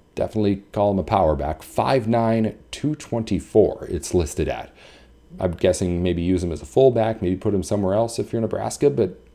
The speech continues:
hey, we'll see what happens. Four-star defensive lineman Caden McDonald committed to Ohio State a couple of days ago. He's six-foot-three, three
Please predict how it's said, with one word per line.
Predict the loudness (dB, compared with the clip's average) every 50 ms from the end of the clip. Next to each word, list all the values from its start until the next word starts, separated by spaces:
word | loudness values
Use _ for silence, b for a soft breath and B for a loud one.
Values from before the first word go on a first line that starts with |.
| -20 -20 -10 -4
hey, | -4 -2 -2
we'll | -2 -2 -2
see | 0 2 4
what | 4 4
happens. | 2 0 -2 -4 -8 -10 -12 -16 B B B B B B B B B B
Four-star | 2 6 8 8 8 8 6 6 6 6
defensive | 6 4 2 0 0 0 0
lineman | 2 2 4 4 4 2 0 0
Caden | 0 2 2 4 4 4 2
McDonald | 0 -2 -2 0 2 2 2 2 2 0 -2 -2 -2
committed | 0 2 2 2 2 0
to | 0 2 2 2
Ohio | 2 2 2 2 4 4 4 2 0
State | -2 -6 -8 -4 -2 0 0 -2 -4 -8
a | -4
couple | 0 0 2 2 2 2
of | 2
days | 2 2 0 0 0
ago. | 0 2 2 2 0 -2 B B B B B B B
He's | -4 -4 -4 -2 -4
six-foot-three, | -2 -2 -2 -2 -2 -6 -6 -4 -4 -4 -4 -6 -12 -2 0 2 2 2 0
three | -4 -8 -14 -20 -16 -8 -4 -4 -2 -2 -2 -4 -4 -6